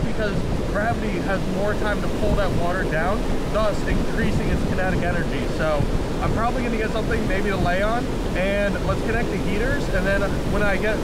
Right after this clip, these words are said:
a heater connected, I'll lay it farther down. But thirteen volts is pretty good, and I think it's kinda similar to what we got last time. So let's get it connected and get a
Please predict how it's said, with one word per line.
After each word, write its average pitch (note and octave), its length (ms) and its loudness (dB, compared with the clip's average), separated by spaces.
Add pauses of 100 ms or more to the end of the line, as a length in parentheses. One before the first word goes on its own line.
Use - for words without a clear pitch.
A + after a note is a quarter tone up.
(160)
a F#3+ 80 0
heater G3 280 0
connected, F3+ 440 0
I'll D3 100 0
lay E3 160 0
it E3+ 60 0
farther E3 300 0
down. D3+ 320 0
But D3 200 0 (400)
thirteen A3+ 400 0
volts G3+ 240 0
is - 160 -2
pretty G3 160 0
good, G#3 240 0 (160)
and F3+ 80 0
I E3+ 80 0
think G#3+ 160 -2
it's - 160 -2
kinda A3 220 0
similar F#3+ 300 0
to F3+ 120 -2
what F3+ 140 0
we E3+ 60 0
got E3+ 180 0
last D#3 280 0
time. B2 300 0
So C#3 240 0 (480)
let's F3+ 100 2
get G#3 140 2
it - 80 4
connected G#3 320 2
and - 180 0
get D#3 120 2
a D3+ 40 2